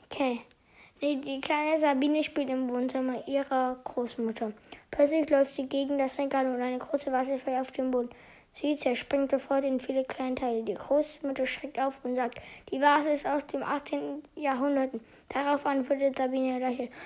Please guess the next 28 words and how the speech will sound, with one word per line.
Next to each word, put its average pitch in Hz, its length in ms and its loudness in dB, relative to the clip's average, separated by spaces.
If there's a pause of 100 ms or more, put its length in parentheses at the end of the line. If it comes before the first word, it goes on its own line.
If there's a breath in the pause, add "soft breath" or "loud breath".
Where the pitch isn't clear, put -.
(160 loud breath)
"Puh, 311 200 6
da 285 160 10
hab 269 80 4
ich 269 100 2
ja 262 80 2
Glück 294 280 -2
gehabt. 240 360 0 (500 loud breath)
Und 285 120 -2
ich 269 140 -2
dachte 285 320 2
schon, 269 360 2 (160)
sie 262 300 -4
wäre 240 260 0
neu." 240 380 0 (1800)
Oh, - 220 0 (140)
Digga. 262 300 0 (1160 loud breath)
Oh. 214 500 -2 (920 loud breath)
Was 294 260 2
ist - 340 -2
klein, 277 480 4
rot, 285 480 2
glänzt 277 500 0
und 254 180 0
fährt 262 380 0
ständig 262 560 -2
rauf 247 260 -2
und 262 100 -4
runter? 254 500 -2